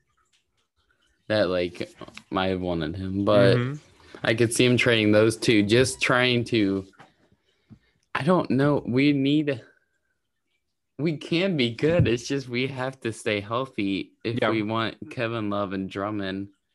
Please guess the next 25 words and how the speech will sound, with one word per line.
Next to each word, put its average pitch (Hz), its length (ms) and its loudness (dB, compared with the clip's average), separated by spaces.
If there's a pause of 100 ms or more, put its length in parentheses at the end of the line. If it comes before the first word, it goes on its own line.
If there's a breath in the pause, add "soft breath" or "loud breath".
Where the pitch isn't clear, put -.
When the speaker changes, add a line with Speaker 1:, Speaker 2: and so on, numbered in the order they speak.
(240)
Speaker 1:
Kevin 123 460 -2
Love's 110 240 -4
gotta 98 240 -4
stay 104 220 2
healthy. 107 540 -2 (1400)
Has 113 280 -4
to, 110 300 0
um, 98 580 2 (640)
if - 120 -6
he 117 80 -4
wants 113 200 -4
to 110 100 -6
fill 113 280 -2
that 101 180 0
star 110 380 -4
role 107 180 -4
on 92 120 -6
the 92 80 -12
Cavs. 95 540 -10 (840)
Speaker 2:
Yeah. 113 340 0 (140)
Speaker 1:
Or 104 380 0
we 101 140 -4
just 110 220 -8
trade - 240 -2
him. - 280 -10